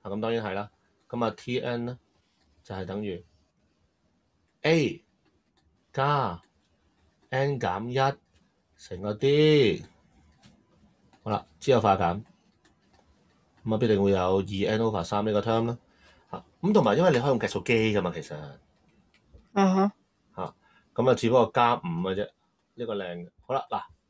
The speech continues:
Speaker 1: 提一提，提一提。其實你計完，計，計，你計到呢一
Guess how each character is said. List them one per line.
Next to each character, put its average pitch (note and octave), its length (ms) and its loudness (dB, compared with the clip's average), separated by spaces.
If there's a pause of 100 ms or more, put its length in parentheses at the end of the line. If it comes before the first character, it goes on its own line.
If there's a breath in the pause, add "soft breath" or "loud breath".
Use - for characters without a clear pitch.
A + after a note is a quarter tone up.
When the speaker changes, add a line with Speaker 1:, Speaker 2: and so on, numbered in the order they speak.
(200)
Speaker 1:
提 A#2 100 -4
一 D3 180 0
提， D2 80 -8 (680)
提 G2+ 140 -6
一 B2+ 40 -8
提。 G2 180 -16 (1500 soft breath)
其 E3 80 4
實 F#3+ 100 4
你 G3+ 140 4
計 G#3 140 0
完， D#3 520 2
計， F3+ 160 4
計， F3+ 240 2
你 D#3+ 60 2
計 F3+ 140 2
到 F3+ 80 4
呢 F#3 120 4
一 G#3+ 140 6